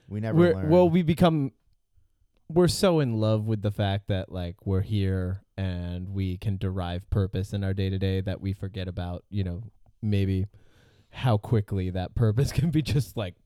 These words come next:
Speaker 2: pff,
Speaker 1: Taken away from us.
Speaker 2: gone. Yeah. Well, and that's the thing. It, I, the key word there is forget. You know?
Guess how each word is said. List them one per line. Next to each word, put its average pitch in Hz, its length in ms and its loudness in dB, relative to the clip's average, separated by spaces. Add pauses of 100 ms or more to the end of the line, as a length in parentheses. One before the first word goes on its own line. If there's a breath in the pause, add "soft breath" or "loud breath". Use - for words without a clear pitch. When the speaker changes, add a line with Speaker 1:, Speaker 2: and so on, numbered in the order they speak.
(180)
Speaker 2:
pff, - 380 -4
Speaker 1:
Taken 104 260 -6
away 104 220 0
from 123 180 -6
us. 135 60 0
Speaker 2:
gone. 101 640 2
Yeah. 113 300 -6 (320 soft breath)
Well, 254 100 4
and 302 100 2
that's - 180 0
the 302 80 0
thing. - 220 -4
It, 123 180 -2 (320)
I, 151 160 0 (160)
the 143 120 0
key - 180 -2
word 127 220 0
there 104 160 2
is 87 80 -6
forget. 85 320 -10 (880)
You 113 120 2
know? 104 180 0